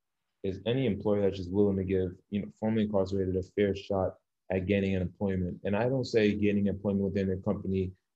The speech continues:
meaning within the minimum wage department, within the warehouse, meaning cleaning up the toilets. I mean, a fair chance employer to me is somebody who's giving, you know, opportunity to all levels, right? Whatever roles they have open within that company, whether it's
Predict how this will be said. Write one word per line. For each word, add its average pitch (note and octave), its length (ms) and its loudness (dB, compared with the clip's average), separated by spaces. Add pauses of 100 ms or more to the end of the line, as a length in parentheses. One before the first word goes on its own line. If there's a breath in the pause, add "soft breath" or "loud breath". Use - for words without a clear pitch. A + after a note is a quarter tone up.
(120)
meaning F#2+ 360 0
within G2 440 0 (300)
the G2 80 2
minimum G2+ 360 6
wage G2 320 4
department, F#2+ 480 2
within G2 340 2
the G2 80 4
warehouse, F#2+ 640 2
meaning F#2+ 380 0
cleaning G#2 320 2
up F#2+ 120 -4
the - 160 -18
toilets. F#2+ 340 2
I G#2+ 60 4
mean, G2+ 360 2 (380)
a - 80 -20
fair C#3 160 2
chance B2 160 0
employer G#2+ 360 2
to F#2+ 80 4
me G2+ 220 4
is F#2+ 140 -2
somebody F#2+ 360 0
who's G2 200 -2
giving, G2 460 0 (500)
you A2 100 2
know, F#2+ 140 4
opportunity G#2 680 4
to G2+ 80 0
all G#2+ 300 4
levels, G2 360 2
right? G2 140 2
Whatever G#2+ 280 2
roles G#2 360 4
they G#2 120 0
have G2 180 0
open G2 320 0
within G2 280 -2
that F#2+ 200 -2
company, G#2+ 460 -2
whether F#2+ 220 2
it's F#2 180 -4